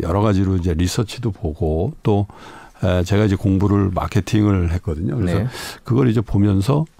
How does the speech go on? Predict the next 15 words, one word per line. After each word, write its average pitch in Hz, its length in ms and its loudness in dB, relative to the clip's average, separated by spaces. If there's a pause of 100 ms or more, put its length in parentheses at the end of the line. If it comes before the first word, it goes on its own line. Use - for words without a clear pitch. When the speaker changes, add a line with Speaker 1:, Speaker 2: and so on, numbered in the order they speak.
(480)
Speaker 1:
어, 110 720 0
뭔가 104 320 2
우리는 113 380 4 (100)
너무 107 220 2
중구난방이구나. 95 1300 2
Speaker 2:
어. 85 40 -2 (400)
Speaker 1:
<laughs> 156 380 -2
사람 110 300 2
세 123 180 4
사람의 113 400 4
색깔도 143 400 -2
다 101 100 0
다르고. 78 320 -4
Speaker 2:
네. 76 320 -2 (640)
Speaker 1:
에, 87 540 0